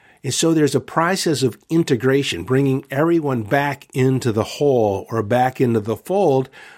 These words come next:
so we're working as a team. You can think of it as a basketball team. You have five guys on a team, five women on a team. If it's co-ed, you have a co-ed team.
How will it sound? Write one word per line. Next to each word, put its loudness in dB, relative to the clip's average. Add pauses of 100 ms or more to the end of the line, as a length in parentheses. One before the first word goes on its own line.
so -4
we're 0
working -2
as 0 (100)
a -2
team. -2 (1000)
You -4
can 2
think 2
of 2
it 2
as 0
a -14
basketball 0
team. 0
You 0
have -2
five 0
guys 2
on -2
a 0
team, 0
five 0
women 0
on -2
a 2
team. -4 (340)
If -20
it's -16
co-ed, 2 (340)
you -2
have 0
a 0
co-ed 0
team. -6